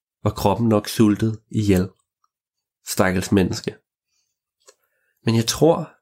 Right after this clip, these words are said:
Ophelia, jeg tror, jeg kan huske mit navn nu." Med disse ord blev Ophelia løsrevet fra den dystre tankestrøm, hun ellers frivilligt var begyndt at følge, og kiggede med nysgerrighed på skikkelsen.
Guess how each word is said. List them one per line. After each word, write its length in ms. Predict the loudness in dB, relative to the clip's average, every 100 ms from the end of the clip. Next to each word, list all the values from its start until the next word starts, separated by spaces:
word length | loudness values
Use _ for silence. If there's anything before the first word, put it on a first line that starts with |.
| _
Ophelia, 420 | -6 0 0 0 -6 _ _ _ _ _ _ _ _ _ _ _
jeg 80 | -8
tror, 260 | -2 0 0
jeg 100 | 0
kan 120 | 2
huske 260 | 2 2 -2
mit 140 | 0
navn 340 | 0 0 -4
nu." 120 | -8 -12 _ _ _ _ _ _ _ _ _ _ _ _ _ _ _ _ _ _
Med 120 | -6 0
disse 180 | 2
ord 200 | 4 4
blev 120 | 4 2
Ophelia 360 | 2 0 2
løsrevet 520 | 4 4 2 0 0
fra 140 | 0 -2
den 100 | 0
dystre 300 | 0 0 -2 -2
tankestrøm, 640 | -2 -2 -4 -2 -4 -2
hun 140 | -4 0
ellers 340 | 0 0 -4 -10 _ -14
frivilligt 600 | 0 2 4 2 2 0
var 120 | -2
begyndt 400 | -2 0 0 0
at 60 | -2
følge, 400 | 2 4 4 0 -6 _ _
og 100 | -8
kiggede 320 | -2 0 2 2
med 80 |
nysgerrighed 540 | 4 2 0 0 0 0
på 120 | -4
skikkelsen. 520 | 2 2 2 -2 -8